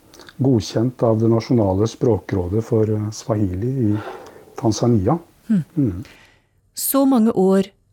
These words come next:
Speaker 2: så mange ordbøker, så mye møysommelig arbeid, ikke bare med ordene, men også med finansiering av utgivelse av ordene. Da må det en stor porsjon tålmodighet til.
Speaker 1: Ja,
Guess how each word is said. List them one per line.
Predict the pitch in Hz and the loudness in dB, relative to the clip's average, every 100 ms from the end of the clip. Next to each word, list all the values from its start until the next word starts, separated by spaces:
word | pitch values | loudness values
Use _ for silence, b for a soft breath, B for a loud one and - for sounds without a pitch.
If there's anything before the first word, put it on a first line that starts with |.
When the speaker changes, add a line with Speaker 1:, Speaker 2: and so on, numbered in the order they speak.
| - | -12
Speaker 2:
så | - - 226 | -8 0 2
mange | 226 175 170 | 4 4 2
ordbøker, | - 147 139 131 135 - 139 - B B B | 0 -2 -2 -2 -6 -6 -8 -8 B B B
så | - 240 247 | -4 0 2
mye | 254 220 160 185 - | 4 2 2 0 2
møysommelig | 175 214 220 - - 165 160 175 220 - | 2 2 0 -6 -2 0 2 2 0 0
arbeid, | 233 175 - 226 226 151 B B _ | 0 0 0 0 0 -2 B B _
ikke | 185 269 | -2 0
bare | 320 381 214 170 | 0 0 2 2
med | 214 - | 2 0
ordene, | 160 156 156 165 160 139 b - | -2 0 2 2 2 -2 b -2
men | 269 - | 0 0
også | 190 196 208 | 2 2 4
med | 220 | 2
finansiering | - 220 220 220 - 233 170 147 160 320 381 - | 2 2 2 0 -2 -2 0 0 0 0 -2 -2
av | 190 185 170 _ - | 0 0 -2 _ -4
utgivelse | 160 170 - 254 285 - 415 370 - | -2 -2 -2 -2 -2 -4 -2 -2 -2
av | 180 - | -2 -2
ordene. | 151 139 156 160 - b b b b b b _ 165 | -4 -2 -2 -4 -6 b b b b b b _ -4
Da | 185 | 0
må | 196 151 139 151 | 2 0 -2 -2
det | - - | -4 -2
en | 277 | -2
stor | - - 156 151 160 - | -4 -8 -6 -6 -6 -8
porsjon | 208 - 170 160 160 - | -8 -8 -6 -4 -4 -8
tålmodighet | - 202 185 170 190 - - | -2 2 4 2 -2 -8 -12
til. | - 392 - - - | -8 -8 -8 -12 0
Speaker 1:
Ja, | 143 165 208 | 2 4 2